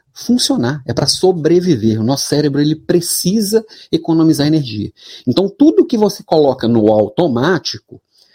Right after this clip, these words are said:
vai acontecer de uma forma mais leve e mais fácil. Então, todo hábito que você tem, todos nós temos um monte de hábitos, eles vão acontecendo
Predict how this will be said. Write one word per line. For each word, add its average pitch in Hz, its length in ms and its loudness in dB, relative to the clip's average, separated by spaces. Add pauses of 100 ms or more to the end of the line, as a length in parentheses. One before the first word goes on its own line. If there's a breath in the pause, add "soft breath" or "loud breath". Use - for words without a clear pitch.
(320 soft breath)
vai 156 540 -2
acontecer 170 720 -4
de 131 80 -8
uma 139 120 -2
forma 113 320 -4
mais 104 280 -4
leve 143 580 -2 (320)
e 127 80 -4
mais 123 380 -2
fácil. - 460 -6
Então, 113 340 -2 (420 soft breath)
todo 285 340 4
hábito 156 440 -2
que - 100 -8
você 110 280 0
tem, 151 200 -2
todos 156 540 2
nós 110 240 0
temos 107 300 -2
um 135 60 2
monte 147 680 2
de 104 120 -2
hábitos, 120 500 -4 (380 loud breath)
eles 190 460 2
vão 160 200 2
acontecendo 151 960 -2